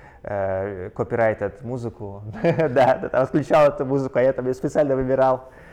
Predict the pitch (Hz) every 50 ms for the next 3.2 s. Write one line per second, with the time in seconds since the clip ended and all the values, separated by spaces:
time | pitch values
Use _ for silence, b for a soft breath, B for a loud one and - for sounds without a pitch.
0 | B B B B 127 131 - - - - - 208 196 202 - - 143 127 131 131
1 | 123 123 104 101 95 92 - 98 - 117 107 - - 104 - 117 117 120 123 127
2 | 123 113 113 110 110 107 101 - - - 101 98 98 95 95 101 101 - 107 104
3 | 98 - 101 95